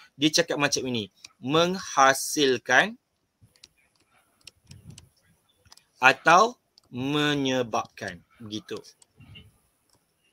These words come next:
Okey, selepas menghasilkan, kita akan jumpa P B. Alright, kita akan jumpa P B.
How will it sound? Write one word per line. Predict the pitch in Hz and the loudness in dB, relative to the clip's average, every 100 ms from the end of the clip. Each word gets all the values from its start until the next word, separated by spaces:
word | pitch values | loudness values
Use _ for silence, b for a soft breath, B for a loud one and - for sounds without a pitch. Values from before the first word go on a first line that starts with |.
| _ b b b b b b | _ b b b b b b
Okey, | 117 113 120 98 b b | -14 -4 -4 -4 b b
selepas | - - 196 - 269 | -2 2 4 4 4
menghasilkan, | 233 208 190 175 151 156 202 202 | 6 4 4 2 2 2 2 -2
kita | 165 - 151 | -6 -2 -2
akan | 151 139 | 0 -4
jumpa | 143 151 139 139 135 - | -4 -2 0 0 0 -4
P | 131 127 123 | -6 -4 -4
B. | 117 113 95 _ b b b _ | -6 -8 -8 _ b b b _
Alright, | 117 139 214 | 2 4 4
kita | - - 139 | 2 -8 -4
akan | 135 | -2
jumpa | 127 131 147 180 240 _ _ _ _ | -2 -4 0 0 -2 _ _ _ _
P | 127 127 117 | -6 -4 -4
B. | 110 | -8